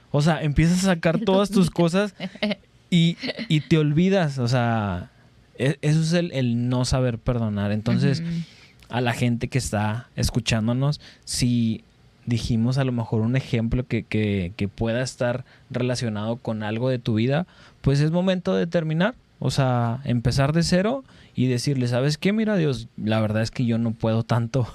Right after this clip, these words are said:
Speaker 1: <laughs> O sea, no me sale tanto el perdón, pero pues voy a confiar en ti. Al fin de cuentas, Dios nos perdonó. Dios nos
Speaker 2: Ujú.
Speaker 1: perdona todo lo que hacemos y,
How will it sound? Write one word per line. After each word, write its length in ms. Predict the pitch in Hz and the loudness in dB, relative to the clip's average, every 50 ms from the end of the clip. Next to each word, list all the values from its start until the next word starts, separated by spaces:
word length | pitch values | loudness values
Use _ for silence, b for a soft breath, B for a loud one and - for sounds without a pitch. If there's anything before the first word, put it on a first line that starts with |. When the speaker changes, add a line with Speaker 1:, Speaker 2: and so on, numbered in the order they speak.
| - 123 - | -4 -4 -2
Speaker 1:
<laughs> 140 | - 139 120 B B B B B B B B B | -2 -4 -6 B B B B B B B B B
O 100 | - 117 | -4 -2
sea, 120 | 117 120 113 | 0 0 0
no 80 | 113 | 0
me 140 | 120 135 131 | 0 0 2
sale 240 | - 143 131 131 131 | 2 2 0 0 0
tanto 260 | - 135 135 131 143 | -2 -2 -2 -2 -2
el 80 | 135 135 | -4 -4
perdón, 400 | - 131 113 117 143 175 185 - | -4 -4 -2 -2 -2 -2 -2 -2
pero 480 | - 170 156 147 131 127 117 104 - - _ _ _ - | -2 -2 0 0 0 -2 -2 -4 -6 -8 _ _ _ -4
pues 160 | - 117 113 | -2 -2 0
voy 160 | 113 117 117 | 0 0 0
a 80 | 123 - | -2 -2
confiar 340 | - 120 113 - 113 104 | -4 -4 -2 -2 -2 0
en 140 | 113 117 113 | 0 -2 -2
ti. 160 | - 127 127 - B B B B B | -4 -6 -6 -6 B B B B B
Al 180 | B 123 127 127 | B -2 -2 0
fin 160 | 147 151 165 | 0 0 2
de 80 | 175 175 | 0 0
cuentas, 540 | - 170 170 165 - - 175 175 170 - _ _ _ | 0 0 0 0 0 0 -2 -2 -2 -6 _ _ _
Dios 300 | - 104 117 135 127 127 | -6 -2 0 0 2 2
nos 160 | 147 147 147 - | 0 0 -2 -2
perdonó. 540 | - 151 143 131 113 107 107 117 127 127 - - | -2 -2 -2 0 0 -2 -2 -4 -4 -6 -8 -8
Dios 240 | 127 117 117 113 98 | -4 -2 0 2 2
nos 160 | - - 185 | 2 2 2
Speaker 2:
Ujú. 80 | 175 - | 0 0
Speaker 1:
perdona 560 | 120 113 107 110 110 113 117 120 123 95 - - _ - | -2 -2 -2 -2 -2 -2 0 0 -2 -2 -4 -8 _ -4
todo 260 | 131 120 127 131 135 | -4 -2 0 0 0
lo 160 | 135 131 123 | 0 -2 -2
que 100 | - - | -4 -4
hacemos 460 | 113 - - 107 107 120 127 135 139 - B B B B B B | -6 -6 -6 -6 -4 -4 -4 -4 -6 -8 B B B B B B
y, 520 | B 117 117 120 120 120 117 113 107 101 | B -4 -2 0 0 0 -2 -2 -4 -6